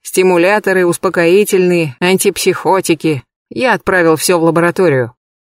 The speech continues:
А еще лекарственная марихуана и средства от алкоголизма. Кроме того, есть следы многочисленных печатных материалов.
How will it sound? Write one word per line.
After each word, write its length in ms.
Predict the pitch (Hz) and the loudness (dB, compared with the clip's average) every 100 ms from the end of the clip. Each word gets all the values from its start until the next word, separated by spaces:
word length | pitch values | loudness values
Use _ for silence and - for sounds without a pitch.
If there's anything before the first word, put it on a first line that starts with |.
| _ _ | _ _
А 100 | 165 | -2
еще 380 | 175 170 - 233 | 0 0 0 2
лекарственная 680 | 175 151 170 160 - 175 165 | 2 2 -2 -2 -2 0 2
марихуана 680 | 170 175 170 202 226 175 143 | 2 0 0 0 0 0 -2
и 20 | |
средства 520 | - 175 185 - 170 | 0 0 -2 -2 -2
от 100 | 165 | 0
алкоголизма. 760 | 175 185 185 208 156 120 120 120 _ _ - | -2 0 0 0 0 -2 -8 -8 _ _ -4
Кроме 380 | 190 196 208 | 0 2 2
того, 320 | 208 226 226 233 | 2 0 2 2
есть 400 | 185 202 226 - | 2 2 0 -2
следы 340 | 220 214 196 | 0 2 2
многочисленных 800 | 208 202 190 - 180 196 196 190 | 2 2 0 0 0 0 -2 -2
печатных 520 | 202 190 180 185 175 | -2 0 -2 -4 -4
материалов. 680 | 196 190 214 165 131 131 - | -4 -4 -2 -2 -2 -6 -12